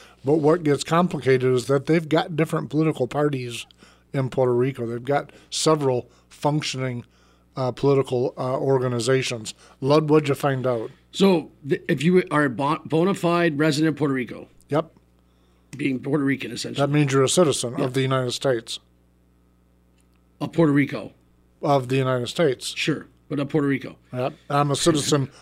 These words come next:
Speaker 1: of Michigan, of Michigan.
Speaker 2: Well,
Speaker 1: But
Speaker 2: no.
Speaker 1: I'm a U S citizen.
Speaker 2: Yeah. I,
Speaker 1: That's
Speaker 2: how
Speaker 1: fact.
Speaker 2: you look at it, yes.
Speaker 1: It's, that's not how I look at it.
Speaker 2: Legally,
Speaker 1: It's,
Speaker 2: no.
Speaker 1: it's the law,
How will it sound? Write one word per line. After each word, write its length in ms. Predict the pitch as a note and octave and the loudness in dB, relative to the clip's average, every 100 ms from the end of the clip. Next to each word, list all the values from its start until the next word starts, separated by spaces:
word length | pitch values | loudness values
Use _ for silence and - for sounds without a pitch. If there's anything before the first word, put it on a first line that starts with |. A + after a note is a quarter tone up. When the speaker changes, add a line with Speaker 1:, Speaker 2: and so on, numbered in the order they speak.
| _ | _
Speaker 1:
of 160 | E3 C#3+ | 2 6
Michigan, 600 | D#3 D3+ C#3+ A#2+ A#2 A2+ - - | 6 4 2 -2 -4 -10 -20 0
of 220 | D3+ C#3+ | 2 2
Michigan. 580 | C#3+ D3 - B2 A#2 A2 - - | 2 2 0 -4 -8 -10 -14 -2
Speaker 2:
Well, 280 | F#3 G#3+ - | 2 2 4
Speaker 1:
But 120 | D3+ | 4
Speaker 2:
no. 40 | D3+ | 6
Speaker 1:
I'm 100 | D3 | 6
a 40 | |
U 220 | C#3+ D3 C3+ | 6 6 4
S 120 | C3 | 2
citizen. 380 | D3 B2+ A2+ G3 | 0 0 0 2
Speaker 2:
Yeah. 260 | G3 F#3+ F3+ - E3+ | 4 2 -2 -6 -6
I, 140 | F3 - E3+ - _ | -6 -8 -14 -18 _
Speaker 1:
That's 160 | - B2+ - | -6 0 4
Speaker 2:
how 140 | G#3+ | 6
Speaker 1:
fact. 100 | F#3 | 8
Speaker 2:
you 80 | A3 | 8
look 200 | G#3+ G3 | 6 6
at 120 | G3+ | 4
it, 40 | |
yes. 400 | D#3+ D#3 A2+ - - | 4 2 0 -6 -2
Speaker 1:
It's, 160 | D#3 | 0
that's 260 | D3 F3+ G#3+ | 4 6 6
not 200 | F#3+ A3 | 6 6
how 100 | A#3 | 6
I 100 | D#3 | 6
look 140 | C#3+ | 8
at 60 | D#3+ | 8
it. 200 | A3+ G#3 | 8 8
Speaker 2:
Legally, 140 | G#3+ | 8
Speaker 1:
It's, 80 | G3 | 8
Speaker 2:
no. 240 | F3 D#3+ - - | 6 4 -2 0
Speaker 1:
it's 300 | D3+ D3 - | 2 2 -2
the 140 | C#3 | 2
law, 320 | C#3 C3 A2 | 4 4 2